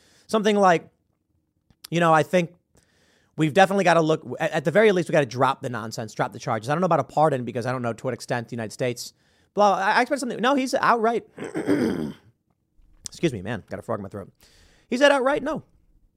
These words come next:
Let him go. Get him out." They're gonna do to Trump what happened to Assange. They're gonna lock him up,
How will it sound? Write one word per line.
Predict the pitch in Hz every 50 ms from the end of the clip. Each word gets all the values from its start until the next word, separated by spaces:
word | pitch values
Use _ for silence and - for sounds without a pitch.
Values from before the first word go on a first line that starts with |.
| _ _ _ _ _ _ _ _ _ _ - - _ _ _ _ -
Let | 135 147
him | 151
go. | 135 151 117 - _ _ _ _ _
Get | 127 120
him | 117
out." | 107 98 - _ _ _ _ _ _ _ _ _ _ _ _ _ _ _ _ _ _ _
They're | - 135 196
gonna | 220 262 311
do | 277 226 226 233 214
to | - - - 196
Trump | 160 - - 180 151 117 - - - -
what | - 123 131
happened | 135 123 - 127 -
to | 131
Assange. | 120 113 - 123 110 101 92 - - _ _ _ _ _ _ _ _ _ - - _ _
They're | - 117
gonna | 117 113
lock | 101 104 113 139 170 -
him | 240 190 143
up, | 143 - - _